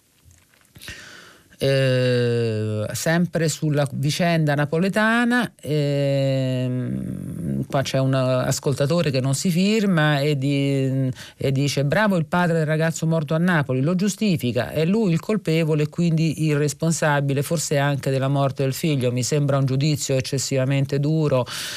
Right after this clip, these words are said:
eh, nei confronti di un ge-, genitore che, eh, probabilmente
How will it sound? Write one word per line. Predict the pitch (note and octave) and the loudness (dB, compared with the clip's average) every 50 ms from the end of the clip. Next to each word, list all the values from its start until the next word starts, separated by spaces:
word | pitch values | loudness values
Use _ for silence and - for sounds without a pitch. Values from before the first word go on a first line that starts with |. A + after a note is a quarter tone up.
| - - - - | -12 -14 -14 -10
eh, | - A2 A#2 A#2 B2 | -6 -4 -2 0 0
nei | B2 B2+ C3 | 0 0 0
confronti | A#2+ C3+ B2+ A#2+ - C3+ C#3 C#3 C3 C3 B2+ | 0 0 -2 0 0 0 2 2 0 0 0
di | B2 B2+ | 0 0
un | C3 C3 B2+ | 0 0 0
ge-, | A#2 B2+ A#2+ A#2+ B2 A#2 | 0 0 0 0 0 0
genitore | A#2+ B2 C3+ C3 C3 B2+ C#3 C3+ C3 C3+ C3 C3 B2+ A#2 A#2 | 0 0 0 2 2 0 0 0 2 2 2 2 0 0 -2
che, | - - A#2 A2+ | -2 -2 -2 -2
eh, | G2+ - A#2 A2+ G#2+ A2 G#2+ | -2 -2 -2 -2 -2 -2 -4
probabilmente | A2 - A#2 A2 A2+ A2 A2 A#2 G#2+ A2+ A#2+ A#2+ B2 A#2 A2+ - A#2+ A#2 A2+ A2+ G#2+ | -4 -4 -4 -2 -2 -2 0 -2 -2 0 0 0 0 0 -2 0 0 0 2 0 0